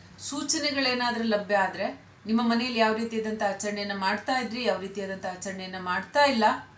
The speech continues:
ಅದನ್ನ ಗಮನಿಸಿ. ನಂತರದಲ್ಲಿ ಏನಾದ್ರೂ ಒಂದು ಶುಭ ಸೂಚನೆಯನ್ನು ಅವ್ರು ಕೊಡ್ಲಿಕ್ಕೆ ಬಂದಿದ್ರೆ, ಅದಕ್ಕೆ ನೀವು ಸಂಬಂಧಪಟ್ಟಂತೆ ಪಿತೃಗಳಿಗೆ ಆಚರಣೆ ಮಾಡ್ತಾ ಇರ್ತೀರಾ,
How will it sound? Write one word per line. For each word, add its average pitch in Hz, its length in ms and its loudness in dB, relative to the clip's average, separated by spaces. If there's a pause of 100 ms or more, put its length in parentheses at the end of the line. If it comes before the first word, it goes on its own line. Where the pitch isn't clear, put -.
(340)
ಅದನ್ನ 208 340 0
ಗಮನಿಸಿ. 226 520 0 (460)
ನಂತರದಲ್ಲಿ 262 600 0 (180)
ಏನಾದ್ರೂ 262 380 2
ಒಂದು 226 160 -2
ಶುಭ 233 260 -2
ಸೂಚನೆಯನ್ನು 240 680 -2
ಅವ್ರು 220 140 -2
ಕೊಡ್ಲಿಕ್ಕೆ 214 380 -2
ಬಂದಿದ್ರೆ, 196 260 -4
ಅದಕ್ಕೆ 202 260 -6
ನೀವು 214 120 0
ಸಂಬಂಧಪಟ್ಟಂತೆ 208 680 -6 (420)
ಪಿತೃಗಳಿಗೆ 208 460 -2
ಆಚರಣೆ 226 360 0
ಮಾಡ್ತಾ 202 400 2
ಇರ್ತೀರಾ, 180 400 -2